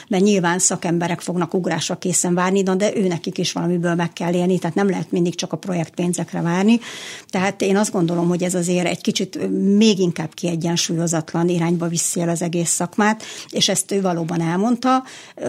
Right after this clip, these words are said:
A legnagyobb probléma az, hogy az alapfeladatra se jut mindig, ö, úgyhogy arra is kéne még emelni, és így a projekteknél meddig ez el a legnagyobb probléma, hogy vagy lesz vagy nem,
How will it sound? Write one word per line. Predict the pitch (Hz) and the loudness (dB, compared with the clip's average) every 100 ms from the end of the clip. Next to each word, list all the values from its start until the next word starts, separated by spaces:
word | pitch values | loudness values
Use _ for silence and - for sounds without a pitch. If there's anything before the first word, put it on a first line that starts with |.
| 202 - | -2 0
A | 202 | 2
legnagyobb | 190 185 226 233 202 196 | 2 4 4 4 4 2
probléma | 214 190 196 202 | 0 2 4 4
az, | 196 | 2
hogy | 202 | 2
az | |
alapfeladatra | 196 254 - 180 175 160 - | 2 2 0 -2 -2 -2 -4
se | - - 190 180 | -2 0 0 -2
jut | - 185 175 175 - | -4 -2 0 0 2
mindig, | 185 170 180 226 - _ - - - | 4 4 4 2 -2 _ -20 -20 -12
ö, | - 196 202 175 175 175 - | -4 -2 0 0 2 0 0
úgyhogy | 196 170 196 190 | -4 -2 0 0
arra | 185 180 | 2 0
is | 170 - | -2 -2
kéne | 175 170 | -2 0
még | 165 175 | 2 2
emelni, | 165 190 208 220 233 226 - | 0 0 2 4 2 0 -10
és | - - | -4 -2
így | 190 | 0
a | 190 | -2
projekteknél | 190 180 170 - 180 170 175 | -2 -2 -2 -4 -6 -4 -2
meddig | 170 170 170 160 | 0 -2 -4 -6
ez | - 160 | -6 -4
el | 160 165 | -4 -4
a | 165 156 | -4 -2
legnagyobb | 160 160 156 165 | -2 -2 -4 -4
probléma, | - 165 165 165 160 160 | -6 -6 -4 -2 -2 -2
hogy | 170 - | -4 0
vagy | 185 | -2
lesz | 208 196 180 - - - | 0 -2 -4 -8 -16 -8
vagy | 180 190 | -2 0
nem, | 196 185 180 | 0 2 0